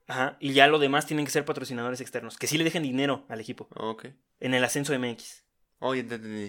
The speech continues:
Speaker 2: Sí,
Speaker 1: Es
Speaker 2: sí.
Speaker 1: solamente en el ascenso M X.
Speaker 2: Que, eh, me estés asegurando que estás ganando dinero, ¿no?
Speaker 1: Exactamente. O sea, que no sea de, "Ah, mira, mi primo se quiere patrocinar mi playera". Mm, mm, no, carnal.
Speaker 2: No, ok.
Speaker 1: Sí, ¿sí me
Speaker 2: Sí.
Speaker 1: entiendes? A eso.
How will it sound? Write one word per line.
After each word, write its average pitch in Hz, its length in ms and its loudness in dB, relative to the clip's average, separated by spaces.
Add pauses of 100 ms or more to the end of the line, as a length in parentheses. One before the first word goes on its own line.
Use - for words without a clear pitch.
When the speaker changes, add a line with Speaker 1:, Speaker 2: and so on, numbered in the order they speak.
Speaker 2:
Sí, - 100 -14
Speaker 1:
Es - 80 -6
Speaker 2:
sí. - 20 0
Speaker 1:
solamente 156 320 2
en 156 60 0
el 131 60 0
ascenso 131 260 -6
M 120 120 -8
X. - 180 -20
Speaker 2:
Que, 104 640 0
eh, 98 60 -6
me 104 200 -8
estés 123 280 -10
asegurando 135 500 -2
que 143 60 -16
estás 127 180 -6
ganando 120 300 -2
dinero, 104 280 -6
¿no? - 160 -16
Speaker 1:
Exactamente. 123 960 -4 (380)
O - 20 -20
sea, 120 140 -10
que 123 120 -4
no 127 100 -2
sea 135 180 -4
de, 117 240 -4
"Ah, - 200 -4
mira, 180 240 0
mi 143 120 -2
primo 165 400 -2
se 143 140 -8
quiere 160 200 -6
patrocinar 135 520 -8
mi 143 80 -8
playera". 117 460 -8 (240)
Mm, 143 60 -12
mm, 131 280 -12
no, 131 220 -8
carnal. 117 360 -14 (440)
Speaker 2:
No, 104 240 -8
ok. 107 180 -18 (200)
Speaker 1:
Sí, - 20 -
¿sí - 120 -16
me 120 60 -14
Speaker 2:
Sí. - 140 -16
Speaker 1:
entiendes? 135 400 -8 (1120)
A 127 100 -2
eso. 117 200 -6